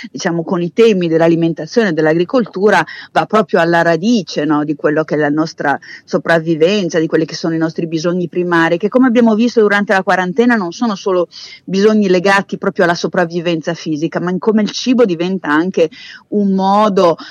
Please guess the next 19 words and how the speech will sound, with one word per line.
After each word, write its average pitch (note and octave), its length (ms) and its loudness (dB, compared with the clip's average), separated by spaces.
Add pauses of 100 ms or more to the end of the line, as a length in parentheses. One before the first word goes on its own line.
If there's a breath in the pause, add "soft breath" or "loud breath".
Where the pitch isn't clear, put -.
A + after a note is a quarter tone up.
(180 loud breath)
per F#3+ 160 0
creare F#3 400 2
dei F3+ 120 4
rituali F3+ 720 2
che F3 100 -2
ci E3+ 120 -10
fanno E3 280 -4
stare E3 260 -4
insieme, E3+ 800 2
dei E3 160 2
rituali E3 580 2
che C#3+ 140 -4
ci E3+ 140 -8
danno E3 340 -2
sicurezza, D#3+ 800 -2
che D3+ 120 -10
ci D#3+ 120 -10
fanno D#3+ 260 -4
sentire, E3 560 -4